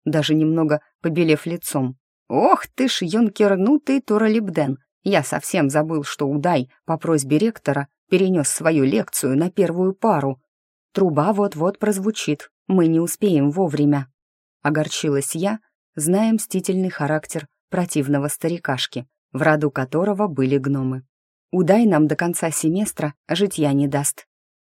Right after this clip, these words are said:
«Только если действительно опоздаем», вскочил Сид и, схватив мою сумку, одним жестом смёл в неё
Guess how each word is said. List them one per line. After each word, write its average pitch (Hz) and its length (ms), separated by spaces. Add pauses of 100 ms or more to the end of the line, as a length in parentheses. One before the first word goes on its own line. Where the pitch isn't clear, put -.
(140)
«Только 147 280
если 143 360
действительно 139 880
опоздаем», 139 720 (240)
вскочил 147 480
Сид - 360 (320)
и, 175 80
схватив 185 460
мою 160 280
сумку, 220 500
одним 160 380
жестом 190 400
смёл 165 340
в 143 60
неё 160 280